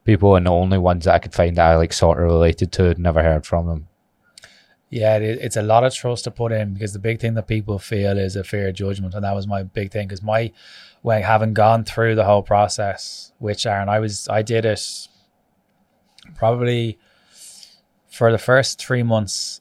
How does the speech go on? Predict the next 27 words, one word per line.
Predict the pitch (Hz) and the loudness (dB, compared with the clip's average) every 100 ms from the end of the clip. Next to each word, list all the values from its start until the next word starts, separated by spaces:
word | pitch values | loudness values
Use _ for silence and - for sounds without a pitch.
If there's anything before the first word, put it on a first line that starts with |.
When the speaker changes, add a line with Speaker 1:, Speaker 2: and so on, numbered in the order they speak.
| _ | _
Speaker 2:
once | 120 110 104 | -4 -2 -2
a | 101 | -6
week, | 87 - _ _ _ _ _ _ _ _ _ _ 113 | -6 -10 _ _ _ _ _ _ _ _ _ _ -2
um, | 101 98 95 92 | 0 0 0 -2
so | 98 | -4
it | |
was | 92 | -4
full | - 113 98 | 0 2 2
on, | 92 _ _ _ _ _ _ | -2 _ _ _ _ _ _
and | 107 | -2
then | 104 | -2
you'd | 98 | -2
had | 95 95 | -4 -4
homework | 101 107 101 92 | 0 0 0 -2
afterwards, | 104 107 - 73 - - _ _ _ _ _ _ _ _ - | -2 -2 -6 -8 -8 -18 _ _ _ _ _ _ _ _ -8
and | 110 107 | -6 0
then | 104 101 98 98 98 98 95 _ _ _ _ _ _ _ _ _ - | 2 4 2 -2 -6 -12 -18 _ _ _ _ _ _ _ _ _ -14
the | |
second | - - 117 110 113 107 | -8 -2 0 0 -4 -6
three | 110 107 | -6 -4
months | 101 98 | -4 -6
was | 101 | -10
kinda | - 110 107 | -10 -6 -4
like | 101 95 - - | -4 -6 -14 -6
every | 120 104 104 101 98 95 _ | -2 -2 -2 -6 -6 -10 _
two | - 120 120 | -10 -6 -4
weeks, | 131 139 - - | -6 -8 -12 -14